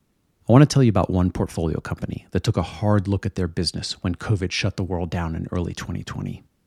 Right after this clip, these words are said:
They pulled way back on burn rate. They took salary cuts, stopped new hires, cut extraneous lines of business, and dug in deep to focus on their core business.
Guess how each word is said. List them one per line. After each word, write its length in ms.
They 100
pulled 360
way 420
back 340
on 200
burn 340
rate. 320
They 100
took 240
salary 500
cuts, 440
stopped 520
new 140
hires, 500
cut 320
extraneous 680
lines 240
of 80
business, 440
and 160
dug 340
in 420
deep 320
to 80
focus 420
on 200
their 160
core 420
business. 640